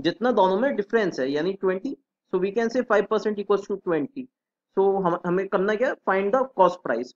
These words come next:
Cost price हमेशा याद रखिएगा आप लोग, हंड्रेड परसेंट होती है, ठीक है।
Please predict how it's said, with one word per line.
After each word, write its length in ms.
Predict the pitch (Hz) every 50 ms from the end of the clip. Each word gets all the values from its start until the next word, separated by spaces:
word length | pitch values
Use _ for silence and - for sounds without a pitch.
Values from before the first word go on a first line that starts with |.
| _
Cost 260 | - 180 190 196 196 -
price 240 | 220 214 220 208
हमेशा 280 | 214 196 190 190 196 226
याद 280 | 202 185 170 165 160 175
रखिएगा 380 | 170 175 - 170 165 160 170 175
आप 160 | 170 - -
लोग, 140 | 214 277 - -
हंड्रेड 280 | 156 156 156 170 160 -
परसेंट 340 | - 135 131 - 139 120 -
होती 260 | - - - _ _ -
है, 60 | - _ _ _ _ _ _ _ _ _ _ _ _ _ _ -
ठीक 100 | 185 202
है। 100 | 175